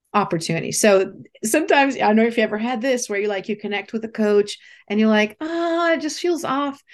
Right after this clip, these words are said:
Like, it's not that they're doing something wrong. I mean, it's just not for me. And that's what it is. They have an archetype that is not what you need at that moment. What they're teaching is great. It works for a bunch of people,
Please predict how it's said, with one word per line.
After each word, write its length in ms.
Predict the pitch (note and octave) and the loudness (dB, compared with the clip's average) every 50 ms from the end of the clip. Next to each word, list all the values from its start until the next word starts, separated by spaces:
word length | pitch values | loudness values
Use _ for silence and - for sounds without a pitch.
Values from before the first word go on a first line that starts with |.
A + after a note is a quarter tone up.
| - - _ | -20 -10 _
Like, 240 | - C4+ B3+ B3 - - - _ - | 0 0 0 0 -4 -14 -16 _ -4
it's 100 | D4 B3 | 0 2
not 200 | C#4+ F4 A4 A4 | 2 2 2 2
that 100 | F#4+ - | 2 2
they're 140 | E4 D#4 D4 | 2 2 4
doing 160 | D4+ D4 C#4 | 4 4 4
something 360 | - - C#4 C4 C4 A#3+ G#3+ | 4 2 0 2 4 4 4
wrong. 600 | G3+ G3 G#3 B3 E4 F4 D4+ C#4+ D4 D#4+ F4 E4+ - _ _ _ _ _ - | 4 4 4 4 4 4 4 2 -2 -4 -6 -8 -14 _ _ _ _ _ -4
I 100 | - A#3 | 0 2
mean, 260 | C4 C#4+ C#4+ C4+ - - | 2 2 2 0 -4 -6
it's 160 | - C4 A#3 | -8 -6 -4
just 160 | - E4 E4+ | -4 -4 -2
not 140 | F4 E4 D#4 | -2 -4 -4
for 200 | - - C#4 B3 | -4 -2 0 2
me. 600 | A3+ G#3 G#3 G3+ G3+ G#3+ C4+ F4+ A4+ - _ _ _ _ - | 2 2 2 2 0 0 0 -2 -4 -8 _ _ _ _ -2
And 120 | A#3+ B3 | -2 0
that's 280 | C4 B3+ B3+ A#3+ - - | 0 0 -2 -4 -6 -4
what 140 | A3+ G#3 G3 | -4 -2 -2
it 100 | F#3 F3 | -2 -4
is. 260 | - - - D#3 - | -6 -8 -8 -12 -10
They 180 | - G3+ G3+ G#3 | -4 -2 -2 0
have 240 | G#3+ A#3 A3+ A3+ A#3 | 0 -2 -2 -2 -4
an 80 | A3 | -2
archetype 540 | G#3+ G#3 G#3+ G#3+ - A3+ - - A3 A3 G#3+ | -2 -2 -2 -4 -6 -10 -6 -4 -6 -4 -2
that 140 | G3+ G3 F#3+ | -4 -4 -2
is 200 | F#3 F#3 F#3 F#3+ | -4 -6 -8 -8
not 380 | F#3+ G3 G3+ G#3 A3 A3+ - | -8 -4 -2 0 0 0 0
what 140 | - A3 - | -2 -4 -2
you 80 | G#3+ G3 | -4 -4
need 140 | F#3+ F3+ F3+ | -4 -6 -8
at 120 | F#3+ - | -6 -6
that 180 | G3 F#3 - F#3 | -6 -6 -4 -4
moment. 480 | F#3 F3+ F3+ F3+ G3 G#3+ C4+ E4+ F4+ - _ - - _ _ _ _ _ - | -6 -6 -6 -4 -4 -4 -4 -4 -6 -10 _ -20 -20 _ _ _ _ _ -6
What 200 | G3 F#3+ F#3 F#3 | -2 -2 -2 0
they're 80 | F#3+ | -2
teaching 340 | F3+ - - G#3 G3+ - F#3+ | -4 -2 -4 -4 -4 -2 -6
is 100 | F#3 E3+ | -6 -6
great. 340 | - - G#3 G3 G3+ B3 A#3+ | -4 -2 0 2 2 2 0
It 140 | - G3+ F#3+ | 0 0 0
works 240 | F#3 G#3 A3+ A3 - | 2 0 -2 -2 -4
for 100 | - G3+ | -6 -6
a 40 | F#3 | -6
bunch 300 | F3 G3 G3 G3 G3+ G#3+ | -4 -4 -6 -6 -6 -8
of 80 | G3 | -8
people, 460 | - G3+ F#3 - - G#3+ B3+ D4 D4 | -6 -6 -6 -2 0 0 0 0 -4